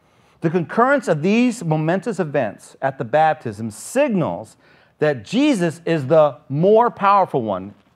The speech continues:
John's words, that he was talking about.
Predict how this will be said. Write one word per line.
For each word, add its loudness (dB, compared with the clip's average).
John's 0
words, -8
that -6
he -4
was -2
talking -4
about. -8